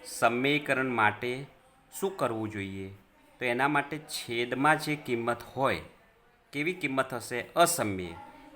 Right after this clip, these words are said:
એ કિંમતને દૂર કરવી પડશે. દાખલા તરીકે આ અંશમાં એક છે અને છેદમાં વર્ગમૂળ બે છે. તો મારે કોને દૂર કરવા પડે? વર્ગમૂળ બેને.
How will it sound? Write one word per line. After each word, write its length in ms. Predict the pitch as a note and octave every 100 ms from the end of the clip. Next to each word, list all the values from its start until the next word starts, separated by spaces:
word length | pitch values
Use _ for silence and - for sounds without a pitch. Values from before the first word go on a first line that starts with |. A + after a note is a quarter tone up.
| -
એ 120 | D#3+
કિંમતને 640 | F#3+ - D3 D3+ D3 - E3+
દૂર 340 | D3+ F3+ E3+
કરવી 260 | - G2 F#2
પડશે. 420 | - F2 - D2 - - - - - - - - - - - -
દાખલા 340 | A#2 B2+ D3+ D#3
તરીકે 440 | D#3+ D#3 E3 - -
આ 220 | C#3 D3 -
અંશમાં 460 | C3+ C#3 - D#3+
એક 200 | E3 E3+
છે 140 | - F3
અને 180 | D#3+ E3
છેદમાં 540 | - C3 B2 C#3 A#2+
વર્ગમૂળ 460 | G#2+ G#2 A2+ B2+ G2
બે 180 | F2+
છે. 400 | F2+ - F2+ -
તો 60 | C3
મારે 320 | B2+ A#2 B2
કોને 360 | D3 F3 F3+ G#3
દૂર 240 | F3 E3
કરવા 280 | E3 D#3 D3+
પડે? 420 | D3+ C#3+ C#3 C#3
વર્ગમૂળ 580 | C3+ A2+ A2+ A2 B2+ C#3+
બેને. 480 | A#2+ G#2 G2+ G2+